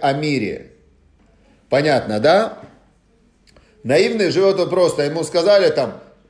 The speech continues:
«У нас коммунизм», он: «Я коммунист», «У нас капиталист», «Я капиталист», «Я капиталист», «У нас там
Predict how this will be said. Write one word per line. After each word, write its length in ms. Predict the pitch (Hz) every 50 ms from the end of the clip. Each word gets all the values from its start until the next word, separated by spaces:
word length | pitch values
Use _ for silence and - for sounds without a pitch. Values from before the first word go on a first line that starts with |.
| _ _ -
«У 140 | 147 143
нас 200 | 170 208 214 -
коммунизм», 580 | - 196 185 175 180 180 170 151 131 101 98 107
он: 120 | 113 113 113
«Я 200 | 127 156 196 202
коммунист», 640 | 180 180 180 170 170 165 156 151 131 107 90 - - - -
«У 80 | 143
нас 220 | 170 202 202 180 -
капиталист», 680 | 190 175 170 165 165 175 165 156 135 113 - - -
«Я 200 | 156 185 196 190
капиталист», 760 | - 180 160 165 165 160 165 156 143 135 120 107 90 - - - _ _ _ _ -
«Я 200 | 131 160 180 175
капиталист», 640 | 170 160 156 160 147 156 151 143 123 - - -
«У 60 | 143 156
нас 240 | 190 202 196 170
там 340 | - 190 180 160 143 123 -